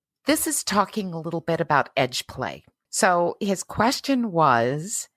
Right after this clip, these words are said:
"How do you know how far you can push stretching a boundary without crossing it, especially when he or she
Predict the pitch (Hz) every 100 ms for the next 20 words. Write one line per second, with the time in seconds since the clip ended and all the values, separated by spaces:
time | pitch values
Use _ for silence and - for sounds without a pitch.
0 | _ - 208 214 254 240 165 147 151 151
1 | 143 151 135 127 - 110 - 156 180 -
2 | - - - 127 131 - 165 175 143 131
3 | 147 135 139 131 131 - - 180 180 -
4 | 107 98 - 123 147 - 190 220 - 165
5 | 139 139 - 175 165 175 - 156 147 -
6 | 139 110